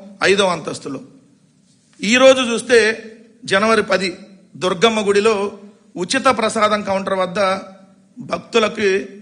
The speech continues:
కరెంట్ షాక్ తగిలినటువంటి పరిస్థితి. పదిహేను రోజుల వ్యవధిలో ఇక్కడికి మనకి కోతవేటు దూరంలో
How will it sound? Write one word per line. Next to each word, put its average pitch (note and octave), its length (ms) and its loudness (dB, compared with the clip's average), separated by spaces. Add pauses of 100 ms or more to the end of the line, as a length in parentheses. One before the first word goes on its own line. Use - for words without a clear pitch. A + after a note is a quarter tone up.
(220)
కరెంట్ F3+ 260 -2
షాక్ F3+ 200 -4
తగిలినటువంటి D#3+ 520 -6
పరిస్థితి. D3 500 -10 (680)
పదిహేను F3 500 -2
రోజుల E3+ 300 -2
వ్యవధిలో F#3 600 -2 (760)
ఇక్కడికి F#3+ 280 -4
మనకి F3 300 -4
కోతవేటు F3+ 520 -2
దూరంలో F#3+ 680 -2